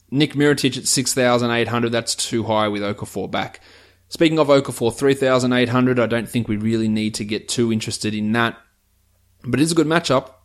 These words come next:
High variance guy like Poeltl, maybe he gets some blocks and that can turn it around. So, of course, just a tournament option. While Costa Koufos at forty-five, I feel like Costa Koufos at forty-five,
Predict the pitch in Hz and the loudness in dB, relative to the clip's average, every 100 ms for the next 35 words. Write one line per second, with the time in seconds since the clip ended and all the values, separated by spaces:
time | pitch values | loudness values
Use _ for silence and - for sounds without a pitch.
0 | - - 131 135 135 139 131 - 131 131 | -20 0 0 4 4 4 0 0 2 2
1 | 120 135 131 127 123 123 120 120 117 120 | 4 4 6 4 2 0 0 -2 -2 -4
2 | 110 120 120 - 110 113 110 107 107 104 | 0 0 0 -2 -2 -2 -4 -4 -4 -4
3 | 101 101 104 104 120 - 147 113 - 120 | -6 -6 -6 -4 -6 -4 -2 -2 -2 -4
4 | - 104 104 104 104 104 104 - 104 104 | -4 -6 -4 -4 -4 -4 -4 -6 -2 -4
5 | 107 123 120 120 - 151 151 117 - - | -2 -4 -4 -8 2 2 2 -2 -2 -4
6 | 123 113 107 - 107 - 202 - 226 151 | -2 -2 -2 -2 -2 0 -4 0 2 2
7 | - 156 - 127 131 120 104 107 - 113 | 2 -4 -4 -4 -4 -4 -6 -8 -2 0
8 | 110 107 101 117 | 0 -2 -2 -2